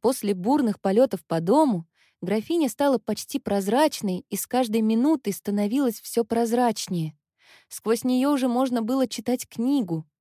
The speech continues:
Скоро Чурменяка уже с трудом ее различала и больше услышала, чем увидела, что следующую фразу графиня произнесла с грустной улыбкой.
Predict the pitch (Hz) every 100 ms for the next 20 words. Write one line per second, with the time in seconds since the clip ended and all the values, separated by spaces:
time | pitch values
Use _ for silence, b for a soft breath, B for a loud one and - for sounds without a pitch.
0 | _ b b b - - 277 339 226 156
1 | _ _ - 196 196 202 214 294 285 202
2 | 196 240 - 240 214 269 269 190 196 202
3 | 185 180 185 - 294 240 170 b b b
4 | b 208 185 269 285 - 226 214 - 208
5 | 254 320 - 185 165 - _ - 208 185
6 | 185 247 247 202 170 170 _ _ - -
7 | 220 - 247 302 226 208 - 175 - 254
8 | 320 202 180 - - 175 196 - 302 262
9 | 247 247 220 226 - 233 262 254 - _
10 | 196 185 214 240 233 233 226 226 233 240
11 | 196 - 160 160